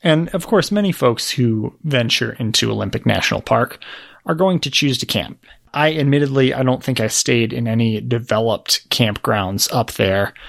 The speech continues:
Um, so I took a look on the National Park Service, uh, Olympic National Park website, and there are a lot of places to check out. And I'm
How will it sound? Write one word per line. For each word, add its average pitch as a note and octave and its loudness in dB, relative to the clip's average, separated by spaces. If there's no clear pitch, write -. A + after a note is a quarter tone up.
Um, A#2 0
so - 2
I D#3+ 4
took F3 2
a D#3 2
look D3 0
on B2+ 0
the A#2+ 0
National A2+ -2
Park A2+ -2
Service, G#2+ 0
uh, A2+ -2
Olympic G#2+ -2
National A#2 0
Park A2+ -2
website, C3 2
and D#3 2
there D3+ 2
are A#2+ 0
a A2 0
lot G2+ 0
of F#2+ 0
places - 0
to - -2
check - -2
out. G#2 -2
And C#3 2
I'm B2 -12